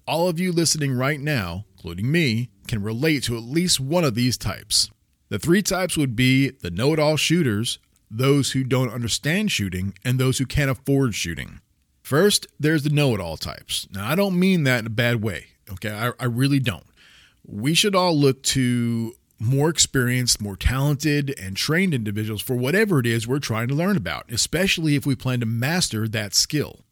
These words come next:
These are the highly opinionated shooters and gunners who have no issues telling you exactly what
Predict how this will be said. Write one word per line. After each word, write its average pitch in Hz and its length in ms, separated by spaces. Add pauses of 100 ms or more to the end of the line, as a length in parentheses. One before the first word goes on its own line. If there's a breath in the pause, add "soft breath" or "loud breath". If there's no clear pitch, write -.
(360)
These 185 400
are 175 60
the 127 100
highly 180 460
opinionated 143 640
shooters 117 480
and 110 180
gunners 104 420
who 110 180
have 98 300
no 156 480
issues 101 460
telling 131 320
you 131 120
exactly 139 800
what 113 460